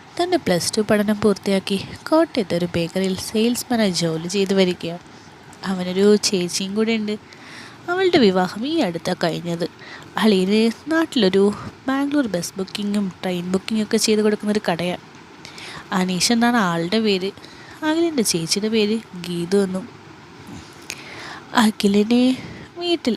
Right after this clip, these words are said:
അച്ഛനും അമ്മയൊക്കെ ഉണ്ട്. അച്ഛൻ വീട് പണിക്കൊക്കെ പോകുന്നുണ്ട്, അമ്മ വീട്ടമ്മയും. കല്യാണ ആലോചന വന്ന സമയത്ത് അളിയൻ അനീഷ് കാർ ഓടിച്ച് കൈതളിയൻ പഴയൊരു ഇൻഡിഗ കാർ വാങ്ങിയിരുന്നു.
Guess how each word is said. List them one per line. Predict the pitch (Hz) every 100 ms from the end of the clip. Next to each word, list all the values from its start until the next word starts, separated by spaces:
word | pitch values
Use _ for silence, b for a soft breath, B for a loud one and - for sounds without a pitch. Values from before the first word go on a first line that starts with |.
| -
അച്ഛനും | 214 202 - 208 233 226
അമ്മയൊക്കെ | 208 202 202 226 214 -
ഉണ്ട്. | 254 190 202 - B B B B -
അച്ഛൻ | 330 359 285
വീട് | 190 196
പണിക്കൊക്കെ | 220 214 226 220 226
പോകുന്നുണ്ട്, | 220 196 202 202 190 - -
അമ്മ | 208 196 202 226 - -
വീട്ടമ്മയും. | 330 - 196 185 185 - - - - -
കല്യാണ | - 196 190 190 208
ആലോചന | 214 214 220 220
വന്ന | 214 226
സമയത്ത് | - 226 226 214 226 - B B B -
അളിയൻ | 277 311 294
അനീഷ് | 208 190 202 214 -
കാർ | 196 185 190
ഓടിച്ച് | 202 208 - 214 -
കൈതളിയൻ | - 320 320 214 190 196
പഴയൊരു | 254 262 269 240
ഇൻഡിഗ | 190 185 185 220
കാർ | 226 226 226
വാങ്ങിയിരുന്നു. | 220 196 196 196 196